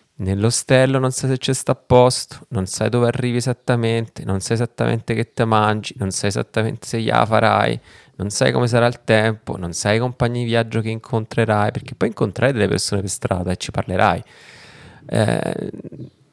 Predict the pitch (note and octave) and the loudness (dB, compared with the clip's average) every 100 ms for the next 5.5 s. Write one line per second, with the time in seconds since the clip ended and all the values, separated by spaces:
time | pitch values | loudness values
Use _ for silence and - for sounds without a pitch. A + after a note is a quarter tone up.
0 | _ _ _ - - - _ _ _ _ | _ _ _ -20 -20 -20 _ _ _ _
1 | _ _ _ - - _ - G#3 F3+ G#3+ | _ _ _ -20 -20 _ 0 4 4 4
2 | C4+ A#3 F#3+ F#3+ D3 - G#3 A3 G3+ B3 | 2 0 0 2 0 -2 -2 0 0 -2
3 | A3 A3+ G#3 A#2 - A#2 - - C#3+ C#3+ | -4 -2 0 0 0 -4 -4 -2 2 2
4 | A#2 A2 - G#2+ G#2 G#2+ G#2 G2 - G2 | 2 0 2 0 0 0 0 0 0 -2
5 | - E2+ - G#2+ D3 | 0 -2 0 -2 -2